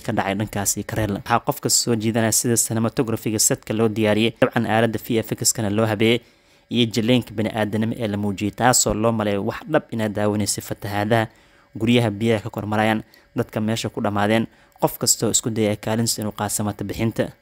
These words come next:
gurmadka dowladda soo daahaya, markii dambe diyaaradaha helicopter-ka imaanaya si shacabka loo badbaadiyo, qolyaha caafimaadka, xitaa kalluumaysatada kaalintooda si u qaadanaya. Qof kasta wuxuu awoodo sidii loo badbaadin reer Kerala iyo dabcan musiibadii dabiiciga ku dhacday iyo dadkii kumanaan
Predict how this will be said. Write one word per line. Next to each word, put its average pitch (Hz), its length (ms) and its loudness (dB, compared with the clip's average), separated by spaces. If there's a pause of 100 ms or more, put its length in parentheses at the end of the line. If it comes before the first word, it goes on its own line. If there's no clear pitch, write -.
gurmadka 117 360 2
dowladda 107 380 0
soo 110 180 0
daahaya, 107 380 2
markii 113 260 -2
dambe 104 280 -4
diyaaradaha 110 440 2
helicopter-ka 107 500 -6
imaanaya 110 360 2 (460)
si - 160 -2
shacabka 110 400 0
loo 110 120 2
badbaadiyo, 107 500 0 (100)
qolyaha 110 360 0
caafimaadka, 110 580 -2 (400)
xitaa 110 300 -2
kalluumaysatada 107 680 0
kaalintooda 107 460 -2
si - 140 0
u 110 100 0
qaadanaya. 113 360 -2
Qof - 220 0
kasta - 300 0
wuxuu 117 280 0
awoodo 117 300 4 (500)
sidii 120 240 2
loo 117 100 6
badbaadin 107 380 -2
reer 117 160 0
Kerala 110 400 0 (400)
iyo 113 200 0
dabcan 107 320 -2
musiibadii 117 460 2
dabiiciga 104 440 -2
ku 127 100 -6
dhacday 113 340 2
iyo 113 160 -4
dadkii 113 340 -2
kumanaan 117 420 0